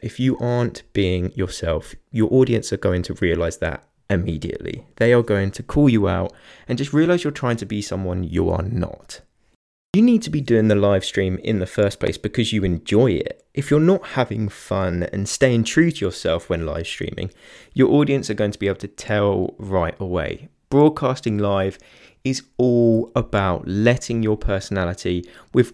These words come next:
all its peculiarities and differences, shine through. This is your chance to show your real colours. You're not stuck behind a carousel post now or an infographic. You are there, you are showing yourself, you are showing your personality, and ultimately,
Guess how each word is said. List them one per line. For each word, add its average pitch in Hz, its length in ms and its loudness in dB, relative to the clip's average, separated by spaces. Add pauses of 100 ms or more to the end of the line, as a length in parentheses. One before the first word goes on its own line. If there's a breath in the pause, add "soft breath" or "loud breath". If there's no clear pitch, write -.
all 151 320 8
its - 140 2
peculiarities 98 1000 -2
and 92 280 -6
differences, 101 880 -2
shine 85 540 -4
through. - 400 -8 (680)
This - 140 -4
is 170 160 -4
your 147 120 2
chance 127 460 -4
to - 100 -8
show - 220 -4
your 110 340 2
real 101 640 0 (440)
colours. 95 440 -2
You're 101 100 2
not 143 300 0
stuck - 480 0
behind 90 500 -2
a 85 160 -2
carousel 87 580 -4
post 90 380 -4
now 87 320 -4
or - 280 -4
an 90 100 -2
infographic. 90 880 -2 (360 loud breath)
You 147 220 2
are 127 80 4
there, 104 260 0
you 98 220 -4
are 131 60 2
showing 104 320 -2
yourself, 95 400 -6
you 117 100 2
are 117 100 -4
showing 113 440 0
your 101 160 0
personality, 90 720 -2
and - 160 -6
ultimately, 98 640 -2